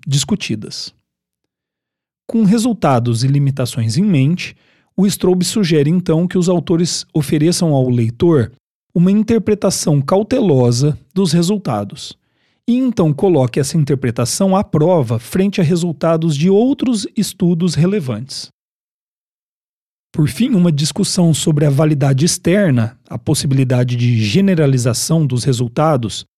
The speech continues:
e os potenciais impactos na clínica e na pesquisa, encerram esta sessão. Como já dissemos no episódio cento e oitenta e nove, preferimos que a conclusão do estudo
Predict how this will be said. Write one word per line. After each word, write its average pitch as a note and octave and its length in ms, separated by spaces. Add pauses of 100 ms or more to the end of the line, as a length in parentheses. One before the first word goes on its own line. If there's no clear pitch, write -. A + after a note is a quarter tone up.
(300)
e D#3+ 100
os F#3 140
potenciais D#3 640
impactos E3+ 680
na E3+ 140
clínica C3+ 680
e D3 60
na C3+ 120
pesquisa, F3+ 720 (500)
encerram D#3+ 560
esta E3 180
sessão. - 460 (320)
Como A#3 180
já A#3+ 120
dissemos D#3+ 580
no D3 80
episódio C3 480
cento C#3+ 280
e - 40
oitenta B2+ 300
e A#2 60
nove, B2 440 (420)
preferimos G3+ 580
que - 100
a E3 40
conclusão G#3+ 640
do G#3+ 80
estudo E3+ 600